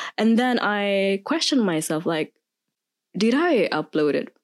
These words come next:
upload my videos because I wanted some validation, whether I wanted to be liked, whether I want to create a persona,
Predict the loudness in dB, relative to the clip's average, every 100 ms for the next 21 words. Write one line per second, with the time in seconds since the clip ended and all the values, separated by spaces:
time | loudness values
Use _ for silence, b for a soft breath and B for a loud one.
0 | -6 -2 0 0 0 -2 -2 -2 0 0
1 | 0 -2 -4 -8 -8 -6 -6 -6 -6 -2
2 | 0 0 -2 -4 -8 -6 -4 -4 -2 -2
3 | -2 -2 -2 -4 -6 -4 -4 -4 -2 0
4 | 0 -2 -4 -4 -2 -2 -2 -4 -6 -10
5 | B B B -2 0 -2 -2 0 2 0
6 | -2 -2 -4 -2 0 0 -4 -10 _ 0
7 | 2 0 0 0 -2 -2 -8